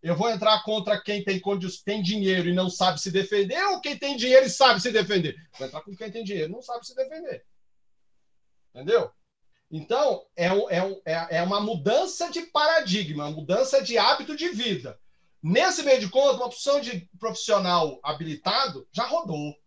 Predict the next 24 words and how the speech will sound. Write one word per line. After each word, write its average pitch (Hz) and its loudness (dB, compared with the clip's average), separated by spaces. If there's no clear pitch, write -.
Esse 214 -8
aí 185 -2
vai 254 -2
tá 240 -8
com - -20
o 190 -18
processo 202 -6
nas 185 -6
costas, 233 -4
não 254 -8
sabe 233 -2
nem 285 -6
por 330 -6
que, 285 -8
da 226 6
onde 339 4
veio. 156 0
Porque 214 -6
ele 180 6
tá 202 6
abobado, 254 2
ele 156 -6
tá 147 -4
condicionado. 165 -4